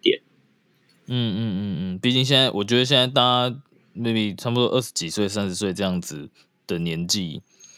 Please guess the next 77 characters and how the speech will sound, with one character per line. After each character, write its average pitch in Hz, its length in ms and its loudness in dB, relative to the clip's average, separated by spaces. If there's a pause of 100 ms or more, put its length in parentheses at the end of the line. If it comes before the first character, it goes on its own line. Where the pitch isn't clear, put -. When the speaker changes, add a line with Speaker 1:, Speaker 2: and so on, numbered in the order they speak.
(460)
Speaker 2:
应 185 140 4
该 185 140 6
大 180 200 6
多 156 160 6
数 151 240 2
人 101 160 2
都 113 120 6
还 110 120 0
没 98 160 2
有， 87 220 2
你 82 100 -2
知 95 80 -4
道， 92 220 2
就 95 100 -8
是 98 240 -4
稳 90 240 -2
定， 98 360 -2
就 - 100 -8
是 87 140 -6
可 - 100 -12
能 80 160 -6
有 76 180 -6
家 90 280 0
庭 - 280 -8
啊 69 240 -6
什 - 140 -12
么 - 80 -12
东 67 160 -10
西， - 100 -12
所 110 160 0
以 107 60 4
想 85 260 0
的 80 120 -4 (100)
可 - 100 -10
能 85 140 -2
还 87 140 -4
是 101 120 -2
未 98 280 2
来 76 180 -2
希 - 180 -4
望 92 200 0
可 90 100 -4
以 82 60 -2
有 76 200 -6 (140)
更 90 180 0
好 71 200 -4
的 71 180 -8
发 85 320 -4
展， - 260 -8
所 - 160 -8
以 85 220 -8 (460)
我 135 60 4
觉 156 40 8
得 190 60 4
找 170 120 6
工 151 160 4
作 160 220 4 (260)
基 - 140 0
本 123 140 4
上， 139 280 2 (680)
诶， 110 60 0
我 98 60 2
们 87 140 2
不 107 60 0
是 120 40 2
在 127 80 4
讲 82 280 -4
接 95 180 0
案， 98 100 0
怎 82 80 -2
么 87 80 -2
跑 - 180 -6
到 90 60 -2
讲， 80 240 -4
找 151 140 6
工 - 100 6
作？ 240 420 8